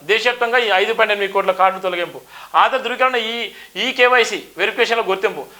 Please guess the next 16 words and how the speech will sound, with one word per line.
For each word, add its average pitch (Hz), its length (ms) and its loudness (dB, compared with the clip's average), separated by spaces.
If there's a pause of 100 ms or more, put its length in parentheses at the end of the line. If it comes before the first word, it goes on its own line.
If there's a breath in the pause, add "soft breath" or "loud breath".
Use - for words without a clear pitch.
(140 loud breath)
తొంభై 226 200 0
ఎనిమిది 262 220 0
పాయింట్ 233 200 2
ఎనిమిది 214 240 -2
శాతం 202 260 -2
రేషన్ 196 220 -6
కార్డులతో 196 300 0
ఆధార్ 190 260 4
లింకు. 302 280 -4 (300 loud breath)
అరవై 247 220 2
నాలుగు 285 180 2
శాతం 233 220 -2
మంది 214 180 0
లబ్ధిదారులకు 190 580 0 (300 loud breath)
కేవైసీ 233 380 2
వెరిఫికేషన్ 202 400 -4